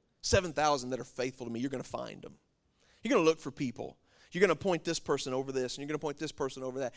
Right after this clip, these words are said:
You're gonna look for the people who are still worshiping and serving me."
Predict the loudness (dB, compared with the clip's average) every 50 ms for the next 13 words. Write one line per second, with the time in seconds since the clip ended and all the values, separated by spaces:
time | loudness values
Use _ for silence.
0 | -12 -10 -2 2 4 6 6 8 8 8 6 4 2 -2 -8 -8 -8 -6 -8 -10
1 | -10 -10 -12 -12 -12 -14 _ _ _ _ -4 -2 0 0 2 0 0 -2 -2 0
2 | 0 4 4 4 2 2 -2 -6 _ _ _ _ _ -8 -2 -2 -2 -2 -2 -6
3 | -6 -6 -4 -4 -4 -4 -4 -2 -2 -2 -2 -4 -8 -8 -10 -12 -14 -16 _